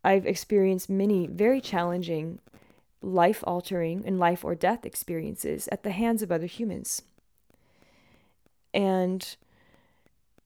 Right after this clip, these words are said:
there's this moment where you can choose what to do with that. You can either hang on to resentment for the rest of your life about these experiences that have been painful. And who does that affect?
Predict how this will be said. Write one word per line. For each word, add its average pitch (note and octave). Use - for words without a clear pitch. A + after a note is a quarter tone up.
there's A#3
this G#3+
moment A3+
where G3
you G3
can G3
choose A#3+
what -
to -
do F#3+
with -
that. C3+
You -
can G#3+
either F#3
hang A#3
on A3
to G#3
resentment F#3
for F3+
the F3+
rest G3+
of F3+
your D#3+
life -
about E3+
these F3+
experiences F3+
that E3
have F3
been E3+
painful. F3
And G3
who G#3+
does D4
that G3
affect? -